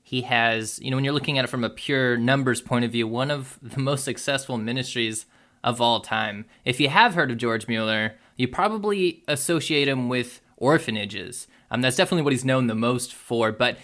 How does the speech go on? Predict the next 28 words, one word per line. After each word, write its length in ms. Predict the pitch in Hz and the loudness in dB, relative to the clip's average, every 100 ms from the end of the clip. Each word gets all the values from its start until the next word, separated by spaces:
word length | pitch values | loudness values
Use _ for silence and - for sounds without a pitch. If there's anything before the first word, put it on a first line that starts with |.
| - | -6
he 160 | - 190 | 0 2
did 260 | 269 208 | 2 0
so 220 | - 156 160 | -2 -2 0
much 400 | 160 165 - - | 0 -2 -8 -10
more 280 | 110 110 143 | -6 -2 -2
than 200 | 175 214 | -4 -4
that. 180 | 247 226 | -2 0
He 100 | 151 | 0
was 180 | 139 123 | 0 2
an 100 | 127 | 2
avid 520 | 147 143 139 113 - | 2 0 -4 -6 -2
missionary. 800 | 123 123 170 175 180 196 214 214 _ | -2 0 -2 0 0 0 -4 -8 _
He 100 | 135 | -4
spread 240 | 127 165 | 0 -2
the 80 | 135 | 0
gospel 580 | 131 139 139 139 127 120 | 2 2 2 -2 -2 -2
in 120 | 123 | -2
over 180 | 127 123 | 0 -2
forty-two 600 | 120 143 147 147 - 151 | -2 -2 -2 -2 -4 -8
countries, 680 | - 123 123 - 143 139 - - - - | -6 -6 -6 -4 -4 -4 -8 -12 -14 -2
um, 180 | 113 117 | 0 2
but 140 | 139 | 2
his 100 | 139 | 2
claim 240 | 214 190 | 2 2
to 60 | 151 | 2
fame 240 | 156 131 | 2 2
is 100 | 120 | 0
definitely 800 | 113 127 123 120 107 113 110 - | 2 0 0 -4 -4 -4 -6 -8